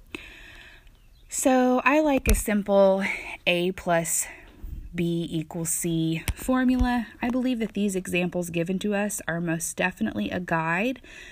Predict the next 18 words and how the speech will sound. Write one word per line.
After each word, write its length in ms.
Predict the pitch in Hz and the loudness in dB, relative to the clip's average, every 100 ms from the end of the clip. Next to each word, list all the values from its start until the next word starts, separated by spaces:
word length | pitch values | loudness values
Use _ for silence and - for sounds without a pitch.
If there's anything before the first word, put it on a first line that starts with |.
| - - - - | -18 -18 -12 0
but 220 | 254 - | 2 4
not 500 | 233 214 220 226 226 | 2 4 2 2 0
an 160 | 185 190 | -2 -2
exact 720 | 175 175 170 160 156 - - - - _ - - - | -2 -2 0 2 0 -4 -14 -14 -20 _ -20 -20 -10
or 360 | - 170 165 165 | -4 -2 -2 -4
detailed 760 | 165 165 151 160 151 147 147 | -4 -4 -4 -2 -2 -2 -4
formula. 720 | - 160 151 143 151 - 180 175 - - - - - - - - - | -6 -2 0 -2 -4 -4 -4 -6 -14 -20 -20 -20 -20 -20 -20 -20 -20
So 580 | - - 202 180 180 175 | -10 -4 0 2 2 0
we 180 | - 208 | -2 -2
must 280 | 226 214 - | -2 -2 -4
follow 340 | - 165 202 | -2 0 0
God 540 | 262 165 151 165 196 - | -2 -2 -2 -2 -4 -6
to 120 | - | -4
move 600 | 175 165 165 175 180 - - - - - - | -2 0 0 -2 -6 -12 -18 -20 -20 -20 -4
however 540 | 185 - 175 175 185 | 0 0 0 -2 -2
he 200 | 180 170 | -2 -4
sees 340 | 160 160 160 - | -4 -4 -4 -4
fit. 280 | 73 76 | -6 -6